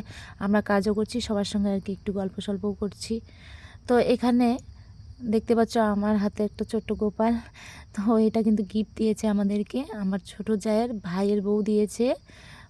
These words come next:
ওরা বৃন্দাবন থেকে নিয়ে এসেছে। তো সেই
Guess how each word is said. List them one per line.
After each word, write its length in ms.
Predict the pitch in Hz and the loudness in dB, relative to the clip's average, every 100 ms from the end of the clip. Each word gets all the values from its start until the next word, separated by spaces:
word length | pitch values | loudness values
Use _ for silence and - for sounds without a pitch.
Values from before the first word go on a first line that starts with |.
| - | -4
ওরা 180 | 208 214 | 2 4
বৃন্দাবন 460 | 196 214 208 214 220 | 4 4 4 4 4
থেকে 200 | 214 220 | 2 2
নিয়ে 240 | 208 214 208 | 2 2 2
এসেছে। 300 | 202 196 233 | -2 -6 -6
তো 140 | - 202 - - - - - | -6 -8 -10 -20 -20 -20 -2
সেই 220 | 240 247 | 2 4